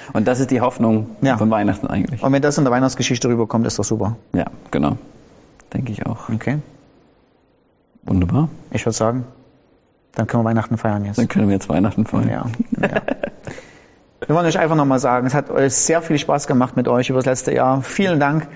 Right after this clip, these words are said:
Speaker 1: Ja.
Speaker 2: äh, für die vielen Fragen, die ihr zugeschickt habt. Ähm, wesentlich mehr Fragen, als wir letztes Jahr beantworten konnten.
Speaker 1: Mhm.
Speaker 2: Aber das macht's auch für uns interessant und schön,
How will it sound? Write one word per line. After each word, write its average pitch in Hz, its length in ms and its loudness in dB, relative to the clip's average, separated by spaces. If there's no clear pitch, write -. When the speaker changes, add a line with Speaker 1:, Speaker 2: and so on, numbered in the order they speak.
Speaker 1:
Ja. 113 320 2
Speaker 2:
äh, 131 60 2
für 147 100 -2
die 143 80 0
vielen 185 300 0
Fragen, 151 400 0
die 143 160 4
ihr 131 340 2
zugeschickt 165 500 -2
habt. 156 320 -4
Ähm, 131 460 4
wesentlich 160 600 2
mehr 143 240 4
Fragen, 156 380 0
als 143 280 2
wir 135 60 2
letztes 143 280 0
Jahr 135 100 2
beantworten 156 440 0
konnten. 147 400 0
Speaker 1:
Mhm. 90 280 0
Speaker 2:
Aber 143 180 2
das 151 260 0
macht's 160 300 0
auch 156 380 0
für - 140 -4
uns 175 260 2
interessant 143 480 2
und 135 140 2
schön, 160 340 2